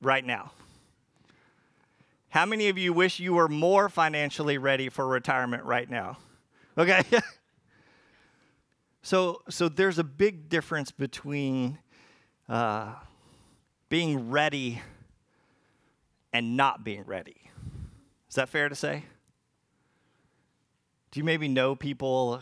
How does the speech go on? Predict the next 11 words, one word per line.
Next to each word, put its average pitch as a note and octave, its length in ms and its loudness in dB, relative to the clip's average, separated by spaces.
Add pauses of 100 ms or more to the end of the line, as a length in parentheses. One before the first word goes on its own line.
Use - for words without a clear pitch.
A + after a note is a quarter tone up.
who B2+ 140 -2
are A#2 180 2
in C3 240 -2
that B2 260 -2
place B2+ 380 -2
and, C#3+ 380 -4
and C#3+ 180 -2
they're D#3 100 0
ready? D#3+ 400 -4 (1300)
They're F#3 120 -4
ready. C#3 360 -2